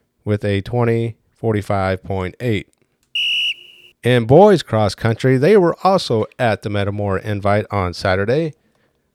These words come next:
The boys cross country team finished in second place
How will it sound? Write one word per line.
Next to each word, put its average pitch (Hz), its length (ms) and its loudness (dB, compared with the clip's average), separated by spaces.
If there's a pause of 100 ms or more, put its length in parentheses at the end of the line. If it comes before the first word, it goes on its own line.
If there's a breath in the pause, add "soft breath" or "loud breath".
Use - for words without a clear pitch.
(240)
The 95 100 -6
boys 147 340 2
cross 127 220 0
country 127 300 -4
team 127 280 -4
finished 147 420 -4
in 98 280 -6
second 143 400 -6
place 143 420 -2